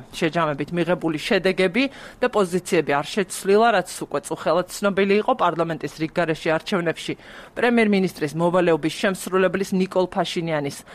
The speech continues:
პარტიამ გაიმარჯვა სამოქალაქო შეთანხმება. მას ხმა მიცა კენჭისყრაში მონაწილეთა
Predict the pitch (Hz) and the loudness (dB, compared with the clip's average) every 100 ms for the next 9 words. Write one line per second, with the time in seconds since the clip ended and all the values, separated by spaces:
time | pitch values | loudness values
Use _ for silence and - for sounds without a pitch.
0 | - - - - 190 - 208 202 190 196 | -18 -18 -6 0 0 2 2 4 2 2
1 | 202 196 190 220 226 220 185 180 190 190 | 4 2 2 0 0 0 0 2 2 2
2 | 190 - 208 - 190 - 190 240 233 196 | -2 0 -2 0 -2 0 0 2 2 0
3 | - 196 185 170 - 151 165 165 - - | -4 0 0 0 -2 -2 -2 -4 -6 -4
4 | 147 - 156 160 170 175 151 143 | -4 -2 -6 -2 -2 0 -2 -2